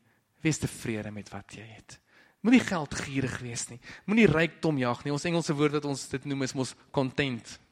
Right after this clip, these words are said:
nê, contentment. Is ons tevrede? Aanvaar ons wat die Here vir ons gee en sê, "Dankie," en werk jy met wat jy het? Of kla jy te gereeld? Kla jy en sê, "Maar as ek maar net soos daai buurman,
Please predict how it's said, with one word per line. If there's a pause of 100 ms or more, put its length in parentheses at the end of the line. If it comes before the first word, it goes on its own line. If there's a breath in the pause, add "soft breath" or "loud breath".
(100)
nê,
contentment. (760 soft breath)
Is
ons
tevrede? (1080 soft breath)
Aanvaar
ons
wat
die
Here
vir
ons
gee
en
sê,
"Dankie,"
en (840 loud breath)
werk
jy
met
wat
jy
het? (720)
Of
kla
jy
te
gereeld? (260 loud breath)
Kla
jy
en
sê,
"Maar
as
ek
maar
net
soos
daai
buurman,